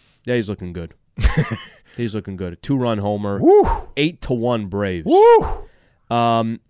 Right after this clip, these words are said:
Speaker 1: but let, let's just, let's go back to over a year ago. Don't the Braves look like they're just having a good time?
Speaker 2: They really do. They were just doing the bird all in the, in the dugout.
Speaker 1: When you're, when you're, I don't know what they're, they're probably forty-something games over, whatever they are, right?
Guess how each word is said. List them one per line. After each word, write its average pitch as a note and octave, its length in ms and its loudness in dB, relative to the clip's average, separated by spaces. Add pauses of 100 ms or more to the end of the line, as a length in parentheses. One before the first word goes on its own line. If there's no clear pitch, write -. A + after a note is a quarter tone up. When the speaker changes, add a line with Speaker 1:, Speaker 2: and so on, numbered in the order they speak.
(140)
Speaker 1:
but C3+ 120 -2
let, G3 160 0
let's G3+ 220 -2
just, G3 240 -4
let's F#3 220 -2
go G3+ 160 0
back C#3+ 340 -2
to C3 380 -2
over C#3 320 0
a A#2+ 40 0
year A2+ 220 0
ago. G2+ 240 -4
Don't C#3 320 -4
the - 80 -6
Braves A#2+ 340 -4
look A2 220 -6
like G#2 200 -4
they're G#2+ 120 -4
just G2 180 -10
having G2 220 -6
a G2 60 -12
good F#2+ 180 -10
time? G2 340 -8
Speaker 2:
They A2 200 0
really G#2+ 340 0
do. G2+ 200 2
They F#2+ 100 2
were G2 80 2
just F#2 200 -4
doing G#2 200 0
the F2 80 -4
bird A2 580 4 (100)
all F#2 320 -6
in E2+ 140 -12
the, F#2+ 80 -14
in F2 80 -8
the E2 80 -10
dugout. A2 640 0 (260)
Speaker 1:
When B2+ 260 -4
you're, G3 480 -2 (100)
when C3+ 180 -4
you're, E3+ 420 -2 (360)
I C#3 160 -2
don't D#3 120 0
know C3+ 120 0
what C3 160 -2
they're, A#2 200 -2
they're C3+ 120 -4
probably A#2 240 -2
forty-something A2+ 920 -6
games G2+ 320 -6
over, G2 200 -6
whatever A2+ 420 -2
they F#2+ 140 -4
are, E2+ 160 -10
right? G#2 280 -6